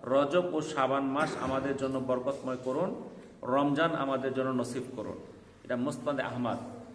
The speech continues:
তাহলে এই মাসেও আমরা এই দোয়াটা বেশি বেশি পাঠ করব। তো সারা বছরই সোমবার আর বৃহস্পতিবার রোজা রাখা সুন্নত। তো শাবান মাসটার গুরুত্ব কিন্তু আরও বেশি।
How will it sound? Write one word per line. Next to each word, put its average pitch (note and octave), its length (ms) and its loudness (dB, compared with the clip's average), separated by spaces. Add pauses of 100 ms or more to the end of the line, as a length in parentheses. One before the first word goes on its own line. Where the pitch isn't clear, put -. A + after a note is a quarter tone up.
(120)
তাহলে C3+ 140 -6
এই E3 180 2
মাসেও D3+ 400 2
আমরা C#3+ 220 4
এই C3 60 4
দোয়াটা B2+ 560 4 (480)
বেশি B2 300 -2
বেশি C#3+ 260 -2
পাঠ A#2+ 220 0 (120)
করব। G2 280 -6 (3750)
তো E3+ 80 0
সারা E3+ 440 6
বছরই F3 640 6
সোমবার E3 600 6
আর D3 160 6
বৃহস্পতিবার D3+ 800 0
রোজা D3+ 240 4
রাখা B2 220 0
সুন্নত। G2 460 -6 (2250)
তো C#3+ 100 -4
শাবান D3+ 420 4
মাসটার E3+ 360 2
গুরুত্ব D#3 360 -2
কিন্তু D3 260 -2
আরও A#2+ 240 4
বেশি। G#2 360 -4